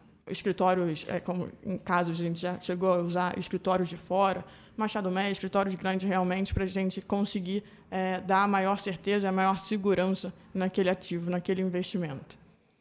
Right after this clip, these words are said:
É, passado todo esse trabalho de análise financeira, passado, é, análise jurídica, a gente realmente consegue,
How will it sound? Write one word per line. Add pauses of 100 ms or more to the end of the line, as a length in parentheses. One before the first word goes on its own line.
(380)
É,
passado
todo
esse
trabalho
de
análise
financeira,
passado,
é, (240)
análise
jurídica,
a
gente
realmente
consegue,